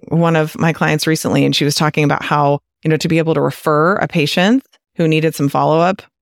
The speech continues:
used to just be, like, an easy click, you know, <laughs> or a quick signature. And now it's, like, all that plus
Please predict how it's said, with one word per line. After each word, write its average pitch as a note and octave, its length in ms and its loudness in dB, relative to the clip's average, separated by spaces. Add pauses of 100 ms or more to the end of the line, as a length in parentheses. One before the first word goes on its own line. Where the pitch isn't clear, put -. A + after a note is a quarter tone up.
(480)
used G3 320 2
to - 80 0
just F3 220 0
be, D#3+ 200 2
like, C#3+ 400 0
an D#3+ 120 0
easy D3 320 0
click, - 540 -6
you D#3 100 2
know, A3 460 2
<laughs> - 20 -20
or F3 160 2
a F#3 120 0
quick - 220 -2
signature. F#3 480 0
And F3 140 2
now E3+ 180 2
it's, D#3+ 160 -2
like, D#3 260 0 (140)
all C#3+ 200 0
that C4 460 2
plus G3+ 420 -2